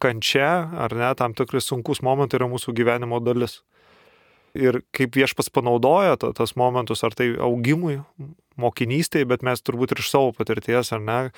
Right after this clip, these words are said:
žinome, kad jeigu mes, e, tą momentą išbūnam, ar ne, įsileidžiam Dievą ir sugebam, e, leisti jam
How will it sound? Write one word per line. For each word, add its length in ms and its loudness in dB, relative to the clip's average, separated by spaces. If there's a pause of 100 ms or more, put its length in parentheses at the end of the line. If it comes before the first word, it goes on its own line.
(500)
žinome, 380 0
kad 160 0
jeigu 240 2
mes, 360 -2
e, 280 2
tą 160 0
momentą 480 0
išbūnam, 640 -2 (380)
ar 160 -8
ne, 160 -4 (160)
įsileidžiam 720 0
Dievą 400 2 (800)
ir 200 0
sugebam, 580 0
e, 340 -2 (400)
leisti 500 2
jam 220 2